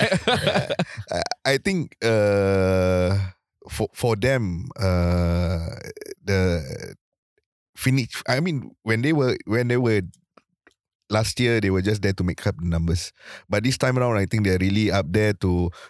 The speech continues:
you know, to, to show that, you know, we are Tanjong Pagar. The last time we, we were in the league, we were doing well. We had,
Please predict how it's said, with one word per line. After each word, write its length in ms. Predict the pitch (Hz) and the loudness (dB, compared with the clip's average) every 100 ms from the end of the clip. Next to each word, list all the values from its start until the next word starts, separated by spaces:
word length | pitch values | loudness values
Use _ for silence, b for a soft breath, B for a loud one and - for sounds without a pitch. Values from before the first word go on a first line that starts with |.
| B | B
you 40 | |
know, 160 | 113 120 - | -2 -2 -4
to, 100 | 95 | -4
to 180 | 98 95 | -2 -2
show 320 | - 123 113 | 0 0 2
that, 180 | 95 - | 0 0
you 60 | |
know, 280 | 113 135 110 _ | -2 -2 -6 _
we 240 | - 101 95 | -6 -4 -2
are 280 | 98 95 | 0 0
Tanjong 320 | 90 98 101 101 | -2 -2 -2 -2
Pagar. 500 | 101 104 113 160 135 | -2 0 0 -2 -4
The 60 | |
last 220 | 92 107 - | -4 -4 -4
time 160 | 113 | -4
we, 380 | 110 95 92 78 | -2 -2 -2 -4
we 160 | 92 95 | -4 -2
were 120 | 92 | -2
in 100 | 98 | 0
the 60 | 95 | 0
league, 280 | 101 131 | 0 0
we 120 | 98 98 | -2 -2
were 120 | 95 | -2
doing 280 | 95 110 101 | -2 -2 0
well. 280 | 104 117 | 0 0
We 120 | 104 95 | 0 0
had, 200 | 92 | -2